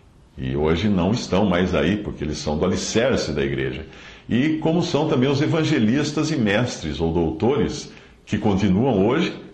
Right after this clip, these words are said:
para a edificação do corpo de Cristo. Esses dons são dados por Cristo. Portanto, o dom, ah, e, e melhor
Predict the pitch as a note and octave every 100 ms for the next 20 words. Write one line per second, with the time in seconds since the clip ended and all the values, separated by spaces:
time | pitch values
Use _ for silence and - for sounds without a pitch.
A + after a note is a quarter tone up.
0 | - - G3 G3 - B2+ F#2 G2 G2 A2+
1 | G2+ G2 C3+ D#3+ F#2+ - D#2 - F2 D2+
2 | F2 A#2 - G2+ E2+ A2 - - - E3
3 | A3+ - B2+ G#2 - - C2+ - - -
4 | _ - - - - - C3+ G3 G3+ G3+
5 | F2 C#3 F#2 - - D#2 D2+ F2 F2 F2
6 | F2+ G2+